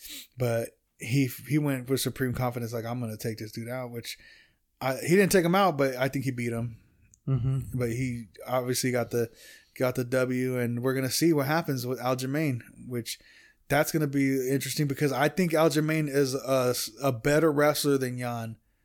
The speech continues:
Speaker 1: I would say he is a better wrestler than Yan. And
Speaker 2: Uh,
Speaker 1: if he
Speaker 2: O'Malley?
Speaker 1: No, he,
Speaker 2: Uh,
Speaker 1: then even Yan, like, Yan,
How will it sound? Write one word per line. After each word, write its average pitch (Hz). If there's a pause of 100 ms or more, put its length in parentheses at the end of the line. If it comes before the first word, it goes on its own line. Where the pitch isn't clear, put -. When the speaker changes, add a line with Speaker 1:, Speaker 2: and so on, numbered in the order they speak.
(400)
Speaker 1:
I 135
would 139
say 127
he 123
is 117
a 120
better 120
wrestler 123
than 117
Yan. 127 (920)
And 139
Speaker 2:
Uh, 120 (240)
Speaker 1:
if 156
he 175
Speaker 2:
O'Malley? 139 (1120)
Speaker 1:
No, 160
he, 156
Speaker 2:
Uh, 127 (120)
Speaker 1:
then 156
even 160
Yan, 143
like, 135
Yan, 165